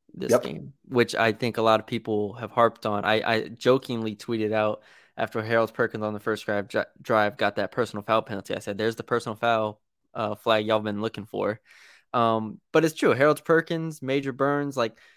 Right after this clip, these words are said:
Speaker 1: it very much felt like a team that had more of an edge.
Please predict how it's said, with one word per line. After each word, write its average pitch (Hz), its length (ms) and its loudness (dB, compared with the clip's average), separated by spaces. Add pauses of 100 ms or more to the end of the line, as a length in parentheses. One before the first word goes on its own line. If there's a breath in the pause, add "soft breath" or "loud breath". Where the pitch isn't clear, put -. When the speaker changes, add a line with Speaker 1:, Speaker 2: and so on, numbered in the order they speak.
(760 soft breath)
Speaker 1:
it 147 180 0
very 160 280 4
much 156 200 0
felt 151 400 2
like 123 340 0 (500)
a 131 80 -2
team 127 500 -6
that 117 140 -2
had 117 220 -2
more 123 160 -2
of 110 100 -4
an 107 140 -18
edge. 120 560 -4